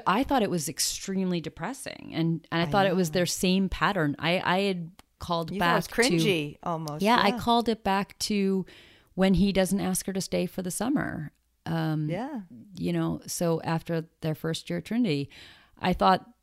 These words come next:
Speaker 1: "This is not growth. This is exactly going back in time. Like, this is doing the exact same thing I've already seen you do. And now here we go doing the exact same thing and then ending the book." <laughs> I was like,
Speaker 2: Well, and
Speaker 1: "Okay."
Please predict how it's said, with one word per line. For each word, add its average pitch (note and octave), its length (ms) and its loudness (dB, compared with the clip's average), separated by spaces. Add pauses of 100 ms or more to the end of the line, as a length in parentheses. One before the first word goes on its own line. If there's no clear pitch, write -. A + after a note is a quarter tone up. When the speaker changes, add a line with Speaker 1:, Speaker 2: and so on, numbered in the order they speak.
Speaker 1:
"This F#3 280 -2
is F3+ 160 0
not F3+ 360 2
growth. C#3 420 0
This F3 220 0
is D#3+ 120 -2
exactly D#3 640 0
going D#3 300 0 (160)
back D3+ 340 -6
in A#2+ 220 -6
time. - 680 -10 (100)
Like, D3+ 200 -2
this - 180 -4
is D#3 180 -6
doing F3 320 0
the D#3+ 100 2
exact C#3 760 -4
same C#3 300 -4
thing C#3 360 -4
I've C#3 140 -6
already C#3 360 -6
seen C3 240 -2
you A2 140 -6
do. C#2 400 -10
And C#3+ 200 -8
now C#3 360 -2
here E3+ 200 -2
we D3+ 120 0
go A#2+ 340 -2
doing C#3+ 300 0
the C#3+ 100 0
exact C3+ 360 -4
same D3 160 -4
thing D#3 260 0 (240)
and D#3 80 0
then D#3+ 180 2
ending F#3 400 6
the C#3+ 80 0
book." - 320 -6 (200)
<laughs> - 200 -18
I F#3+ 80 -8
was F#3 100 -6
like, G3 100 -6
Speaker 2:
Well, B3 220 0
and - 80 -6
Speaker 1:
"Okay." A#3 340 -2